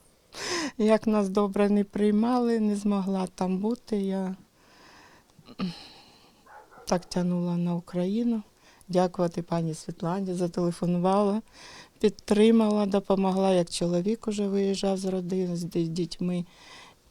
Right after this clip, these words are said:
І тоді я з онуком повернулася. А зараз і старша дочка з онучками повернулась. Це важко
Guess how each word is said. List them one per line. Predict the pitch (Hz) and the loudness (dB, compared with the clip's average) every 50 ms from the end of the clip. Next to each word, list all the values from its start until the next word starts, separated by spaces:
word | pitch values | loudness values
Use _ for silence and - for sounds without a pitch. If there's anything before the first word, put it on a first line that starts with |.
| _ _ _ | _ _ _
І | 170 160 | -4 -4
тоді | 160 - - 165 156 165 165 165 156 151 151 151 | -4 -2 -2 -4 -4 -2 -4 -4 -4 -4 -2 -2
я | 151 143 | -4 -4
з | 139 135 | -4 -6
онуком | 131 127 - - 156 - - - - | -6 -6 -8 -8 -8 -8 -10 -10 -8
повернулася. | - - 85 92 - - - 98 78 73 87 80 - - - - | -10 -10 -8 -8 -8 -8 -6 -6 -6 -6 -6 -6 -6 -4 -4 -6
А | 208 | -4
зараз | - 240 247 208 190 175 - - | -2 -4 -2 -2 -4 -6 -6 -10
і | |
старша | 175 - - - 143 - - - - | -12 -10 -6 -8 -6 -6 -8 -12 -12
дочка | 156 - - - - - - 151 - | -10 -12 -12 -12 -12 -10 -10 -10 -10
з | 160 | -8
онучками | - 143 - 156 - - - - - - 175 170 - | -8 -8 -8 -10 -12 -14 -12 -12 -10 -10 -10 -12 -12
повернулась. | - - - - - - - - - - - - - 165 - - - _ _ - _ _ _ - _ _ _ _ _ _ | -12 -10 -10 -12 -12 -14 -14 -14 -12 -12 -12 -12 -12 -12 -14 -16 -18 _ _ -20 _ _ _ -20 _ _ _ _ _ _
Це | - - 160 151 147 127 87 69 76 - - - - - - - | -6 -4 -2 -2 -2 -2 -4 -4 -6 -10 -12 -16 -20 -20 -16 -12
важко | - 165 180 196 208 196 175 160 156 - - - - - 165 156 151 147 143 | -10 -4 2 4 4 4 4 4 0 -6 -12 -16 -12 -10 -8 -6 -6 -6 -6